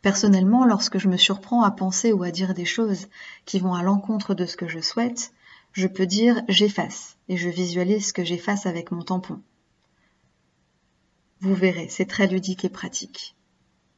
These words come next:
Et tout cela contribue à reprogrammer votre cerveau, à créer de nouvelles connexions neuronales pour un nouveau fonctionnement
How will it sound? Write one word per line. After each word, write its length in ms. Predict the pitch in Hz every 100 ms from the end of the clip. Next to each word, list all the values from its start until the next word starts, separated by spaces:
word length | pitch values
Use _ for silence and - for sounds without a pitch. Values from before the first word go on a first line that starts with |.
| _ _ _ _ 190
Et 120 | 196
tout 200 | - 240
cela 380 | - 233 240 262
contribue 760 | - 240 226 - 196 185 208
à 100 | 175
reprogrammer 760 | 165 214 214 - 202 180 185 196
votre 300 | 185 - 180
cerveau, 460 | - 175 160 160 - _ _ _ - -
à 120 | 185
créer 380 | 185 - 196 208
de 140 | 185
nouvelles 720 | 180 190 220 247 208 214 214 196
connexions 540 | 202 185 185 - 180
neuronales 640 | 175 165 170 160 - 185 - _ _
pour 180 | - 185
un 80 | 180
nouveau 400 | 180 208 208 196
fonctionnement 720 | 196 180 - 170 170 170 175